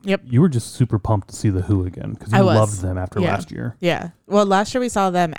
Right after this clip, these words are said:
Speaker 1: at, uh, the Hollywood Amphitheater, which is now Credit One
Speaker 2: Amphitheater, yeah.
Speaker 1: Amphitheater. <laughs> Sorry,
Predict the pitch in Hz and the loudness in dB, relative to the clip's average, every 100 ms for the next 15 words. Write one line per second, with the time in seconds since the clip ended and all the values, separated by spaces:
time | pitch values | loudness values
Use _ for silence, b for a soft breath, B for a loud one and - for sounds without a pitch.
0 | 165 165 165 165 - - b b b b | -4 -2 -2 -4 -10 -20 b b b b
1 | b b b - 180 156 170 165 185 175 | b b b -4 0 0 0 0 2 2
2 | 170 165 165 170 165 160 160 160 160 165 | 0 -4 -4 -4 -2 -2 -4 -6 -10 -4
3 | 165 160 160 160 160 156 - - - 185 | -2 0 0 0 -2 -4 -8 -18 -4 0
4 | 170 165 87 170 170 156 156 160 165 170 | 2 0 -2 -8 -16 -12 -4 -2 -2 -2
5 | 180 95 98 98 90 98 92 175 190 196 | -2 -2 -2 -4 -2 -2 0 -2 -2 -2
6 | 202 190 - 226 | -2 -4 -4 -4